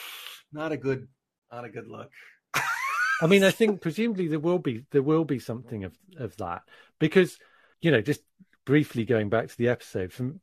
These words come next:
Speaker 2: for me, one of the, one of the things that worked best in the whole Yaz Doctor arc was when she,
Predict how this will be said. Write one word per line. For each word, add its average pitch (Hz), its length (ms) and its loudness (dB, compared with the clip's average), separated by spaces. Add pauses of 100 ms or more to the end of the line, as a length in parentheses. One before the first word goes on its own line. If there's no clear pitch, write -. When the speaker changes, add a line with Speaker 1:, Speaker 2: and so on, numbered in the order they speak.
(360)
Speaker 2:
for 143 120 2
me, 117 600 4
one 131 200 0
of 117 140 -4
the, 117 360 -2 (220)
one 143 200 2
of 123 100 0
the 123 60 -6
things 120 320 0
that 151 100 -8
worked 123 420 0 (140)
best - 640 0 (420)
in 131 480 4
the 117 140 -4
whole 113 420 0
Yaz 113 500 -2
Doctor 120 360 -6
arc 101 540 -8 (400)
was 123 240 2 (200)
when 127 380 2
she, 120 400 -6